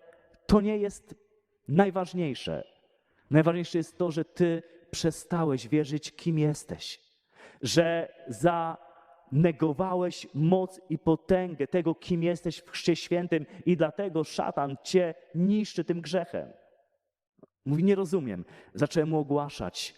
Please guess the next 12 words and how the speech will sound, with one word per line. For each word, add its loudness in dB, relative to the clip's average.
Ewangelię. 0
Zacząłem 4
mówić, -2
kim 2
jest -4
Bóg -4
i 4
kim 2
jest -4
On 0
dla 0
Boga. -4